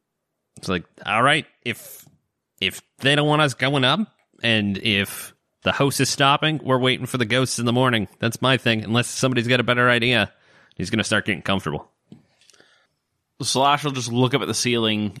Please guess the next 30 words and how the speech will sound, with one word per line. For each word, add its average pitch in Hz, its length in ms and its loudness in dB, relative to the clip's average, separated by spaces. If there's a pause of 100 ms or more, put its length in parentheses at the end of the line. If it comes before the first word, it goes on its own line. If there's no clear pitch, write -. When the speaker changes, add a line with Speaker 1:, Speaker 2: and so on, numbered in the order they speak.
Speaker 2:
uh, 101 180 0
directly 117 420 0
above 104 280 0
him. 101 160 -2
I 98 100 0
presume 131 420 0
that 120 180 0
we're 107 260 0
in, 113 240 0
still 110 300 -2
in 101 80 -2
the, 98 80 -2
sort 104 220 -4
of, - 20 0
like, 95 140 -4
that 92 160 -2
main 98 240 -2
area 92 420 -2
by 90 160 -2
the 87 80 -8
clinic, 92 480 -6 (380)
sort 110 160 -2
of - 20 2
like 101 140 -2
the 107 80 -2
landing 98 560 -2
area, 90 340 -4
as 87 220 -6
it 92 160 -8
were. 90 300 -6